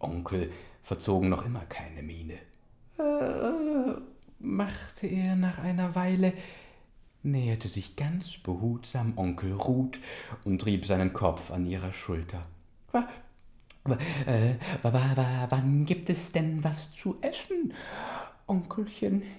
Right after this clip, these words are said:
Aber Onkel Ruth fletschte nur spöttisch die Zähne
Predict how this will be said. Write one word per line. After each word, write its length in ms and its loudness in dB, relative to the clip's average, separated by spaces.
Aber 220 -4
Onkel 260 -4
Ruth 560 -4
fletschte 600 0
nur 220 2
spöttisch 880 -8
die 140 -4
Zähne 840 0